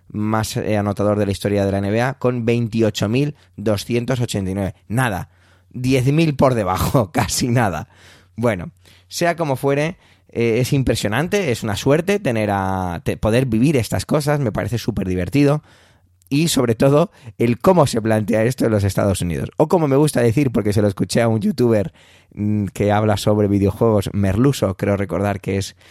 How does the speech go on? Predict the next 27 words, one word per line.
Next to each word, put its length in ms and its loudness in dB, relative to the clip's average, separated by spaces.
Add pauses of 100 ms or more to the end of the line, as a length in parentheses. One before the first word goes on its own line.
(160)
su 200 -2
canal, 420 -2 (220)
muy 160 0
divertido, 580 2 (300)
que 120 2
decía 320 2
"los 180 2
estados 320 2
juntados". 540 -4 (180)
<laughs> 240 -20
Pues 160 -2
en 80 -2
los 120 0
estados 280 0
juntados 560 2
de 260 0
Norteamérica 720 -2 (420)
tenemos 440 0
a... 580 0 (460)
que 300 -2 (340)
todos 200 2
sabemos 280 2
que 80 0
todo 160 2
es 100 0
un 60 0
espectáculo. 580 -4